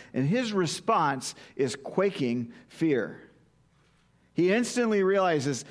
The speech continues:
he cannot stand in the presence of a holy God and live.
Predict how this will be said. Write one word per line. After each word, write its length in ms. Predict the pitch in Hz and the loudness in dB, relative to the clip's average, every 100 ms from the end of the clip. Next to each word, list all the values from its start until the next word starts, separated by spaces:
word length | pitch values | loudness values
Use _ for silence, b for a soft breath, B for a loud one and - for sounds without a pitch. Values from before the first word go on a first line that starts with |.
| B | B
he 160 | - 165 | -4 -4
cannot 600 | 165 - 208 220 220 208 | -2 -2 2 2 2 0
stand 540 | - - 185 196 202 | -4 -2 0 2 2
in 80 | 180 | 2
the 60 | 160 | -2
presence 480 | - 180 175 170 160 | 0 0 0 -2 0
of 100 | 147 | 0
a 100 | 139 | 2
holy 260 | 151 147 | 2 0
God 300 | 135 127 123 - B | 0 0 -2 -6 B
and 320 | - 127 123 | -4 0 2
live. 400 | 127 123 107 - | 2 2 -2 -6